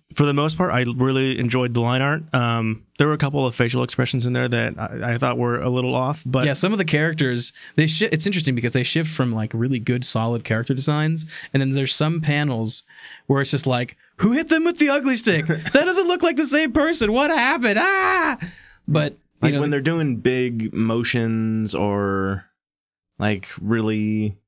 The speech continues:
Speaker 3: well, yeah, like, mid-movement expressions.
Speaker 2: <laughs> There's some stuff in here that's pretty, it's pretty epic.
Speaker 3: Yeah.
Speaker 2: The facial contortion that happens is like, these guys are made of rubber. You can tell, you can tell that Sam's realm of comfort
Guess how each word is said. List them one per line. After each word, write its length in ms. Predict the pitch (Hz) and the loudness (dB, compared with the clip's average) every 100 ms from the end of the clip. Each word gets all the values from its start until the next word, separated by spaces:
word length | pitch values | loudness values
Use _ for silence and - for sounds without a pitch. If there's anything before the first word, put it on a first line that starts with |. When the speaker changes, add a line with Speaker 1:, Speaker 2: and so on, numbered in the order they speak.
| _ - | _ -4
Speaker 3:
well, 100 | 165 | 0
yeah, 140 | 190 | 0
like, 180 | 101 101 | 0 0
mid-movement 800 | 113 131 117 127 113 113 104 - | 0 0 0 0 0 0 -2 -2
expressions. 840 | 101 - 131 123 - 95 90 90 147 - | -2 0 0 0 0 0 0 0 0 -2
Speaker 2:
<laughs> 520 | 101 - - - - - | -8 -12 -14 -18 -6 -4
There's 320 | 156 170 175 | 0 0 0
some 120 | 165 | -2
stuff 260 | 160 143 151 | 0 0 0
in 60 | |
here 140 | 127 104 | -2 0
that's 200 | 107 - | -2 -4
pretty, 460 | - 143 123 110 | -2 0 2 0
it's 140 | 117 - | -2 -4
pretty 320 | - 131 101 | -2 0 0
epic. 380 | 101 92 - _ - | -2 -6 -8 _ -10
Speaker 3:
Yeah. 140 | 90 - - | -10 -6 -4
Speaker 2:
The 100 | 147 | 0
facial 340 | 123 120 113 | 0 0 -2
contortion 600 | - - - 110 - 101 | -2 -2 -2 -2 -2 -2
that 80 | 107 | -2
happens 420 | 113 80 120 107 | -2 -2 -2 -2
is 160 | 151 113 | -4 -2
like, 200 | 117 107 | -2 0
these 160 | 131 135 | -2 0
guys 240 | 131 120 | 0 0
are 60 | 110 | -2
made 180 | 113 | -2
of 120 | 117 123 | -2 -2
rubber. 320 | 110 104 110 _ _ - - | -2 -2 -6 _ _ -16 -2
You 100 | 185 | 0
can 140 | 247 240 | 2 2
tell, 240 | 208 196 | 0 0
you 80 | 190 | 0
can 120 | 180 | 2
tell 240 | 160 160 151 | 2 0 -2
that 100 | 110 | -2
Sam's 760 | - 135 139 139 135 127 - - _ - | 0 0 0 0 0 -2 -4 -8 _ -4
realm 340 | 120 127 135 | 0 0 0
of 120 | 117 | -2
comfort 480 | - 135 - 160 | -2 -2 0 -2